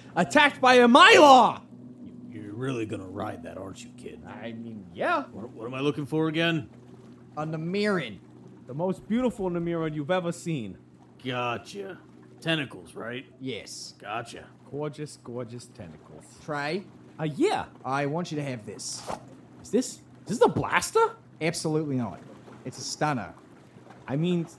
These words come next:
Speaker 1: even still, that's
Speaker 3: Consider it like practice.
Speaker 1: Oh.
Speaker 3: All
Speaker 1: Oh.
Speaker 3: right?
Speaker 1: Yeah,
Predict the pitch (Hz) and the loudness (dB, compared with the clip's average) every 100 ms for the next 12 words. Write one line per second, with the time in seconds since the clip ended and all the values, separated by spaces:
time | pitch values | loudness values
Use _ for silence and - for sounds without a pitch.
0 | 190 202 185 143 - - 294 359 156 240 | -8 -4 -4 -6 -6 0 0 2 0 -2
1 | - - - - - 175 202 214 180 160 | -4 -16 -20 -10 -4 -2 2 2 2 -2
2 | 139 - 139 - - - - - - - | -6 -8 -10 -10 -14 -12 -12 -14 -20 -20
3 | - - 247 - - - 110 117 151 220 | -12 -6 -6 -8 -20 -8 -6 -2 -2 -4
4 | - - 185 403 285 | -8 -8 -4 -2 -2